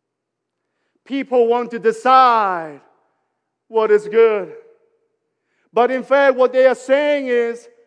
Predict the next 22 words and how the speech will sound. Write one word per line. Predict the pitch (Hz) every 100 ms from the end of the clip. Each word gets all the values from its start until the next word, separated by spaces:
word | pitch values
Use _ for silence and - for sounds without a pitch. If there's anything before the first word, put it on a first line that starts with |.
| _ _ _ _ _ -
"I | 240 285 294 285 269 220 175 - _ _
am | 247 294 302 269 240 190 - _
the | 233 262
one | 262 247 247 240 202 151 123 110 _ _ _ _ _ -
that | 190
should | - - 311 311 - _ _ -
determine | 226 - 277 277 240 214 151 - _ _
what | 160 214 226
is | 175
right | 208 233 247 254 247 _ -
and | 226
wrong. | 233 247 247 233 208 175 _ _ _ _ _ _ _ _ _ _ _ _
I | 214 262 285 285 294 262 -
am | 233 240 208 147 143
the | 240 285
one | 285 262 240 202 160 143 135 _ _ _ _ _ _
who | 277 311 294
should | - - 302 208
determine | 254 - 294 302 262 247 185 160 - _ _ _ _
who | 254 277
says | - 240 220 214
what | 254 262 262